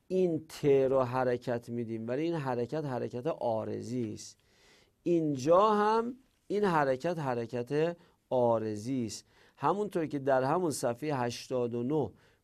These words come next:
پاورقی سطر دوم گفتیم علمت الفتات. آیا علمت، این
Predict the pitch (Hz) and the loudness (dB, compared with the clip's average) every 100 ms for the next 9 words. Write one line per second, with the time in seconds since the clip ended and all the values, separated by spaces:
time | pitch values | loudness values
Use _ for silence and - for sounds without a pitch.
0 | - 131 127 123 127 123 120 120 156 101 | -8 0 2 4 2 2 2 0 -2 -4
1 | _ _ - - 131 135 147 160 147 131 | _ _ -14 -2 0 0 -4 -4 0 0
2 | 120 147 160 156 139 165 170 - 143 139 | 0 -4 -4 -4 -4 -4 -4 -2 2 2
3 | 143 170 190 196 165 160 - 185 240 247 | 2 2 0 2 2 2 0 6 8 8
4 | 220 170 - 156 143 147 135 127 117 113 | 2 -2 2 2 4 4 6 6 4 -2
5 | - _ _ _ _ _ _ _ _ 151 | -12 _ _ _ _ _ _ _ _ 6
6 | 180 220 233 190 - 160 156 156 156 156 | 6 8 10 8 8 4 4 6 2 2
7 | 151 143 - - - 208 233 170 151 190 | 2 2 0 -8 6 10 10 8 2 -8